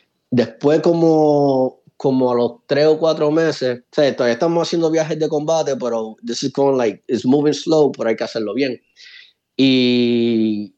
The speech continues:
este, entonces, pues, empieza lo que se llama, ta-, um, le decían el Pat Rogers Course en el Marine Corps. So, es como quince días,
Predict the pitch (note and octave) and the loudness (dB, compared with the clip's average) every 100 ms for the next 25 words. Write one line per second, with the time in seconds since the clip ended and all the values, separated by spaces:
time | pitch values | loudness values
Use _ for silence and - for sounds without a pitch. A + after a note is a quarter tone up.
0 | _ _ A#2+ - C3+ A#2+ C3 B2 C#3+ C#3 | _ _ -6 -2 0 0 0 -4 0 0
1 | B2 C#3+ C#3 D3+ C3+ B2 - A#2+ B2+ C3 | 2 0 0 2 0 0 -4 -4 -4 -2
2 | C3 A#2 - C#3 C3 A2 A2 G2+ F#2+ F2 | -4 -6 -6 -2 -2 -2 -4 -6 -10 -12
3 | D#2 - _ - A2+ A2+ A2+ D3+ C#3 - | -14 -18 _ -2 2 2 2 -2 -2 -4
4 | C3+ A#2+ C3 B2 A2+ - C3+ A#2 - G#2 | -6 -4 -4 -4 -6 -6 -4 -4 -6 -12
5 | G2+ G2+ F#2 - - _ _ _ _ _ | -8 -8 -8 -12 -16 _ _ _ _ _
6 | - - _ _ _ - B2 C3+ C#3 - | -20 -20 _ _ _ -2 0 0 -2 0
7 | F3+ E3 D#3 C#3+ C3 B2 A#2 A2+ G#2+ G2 | 0 2 2 2 0 0 0 -2 -2 -2
8 | D#3+ E3+ - E3 E3 E3 C#3 C3 | -2 0 0 2 4 2 0 -4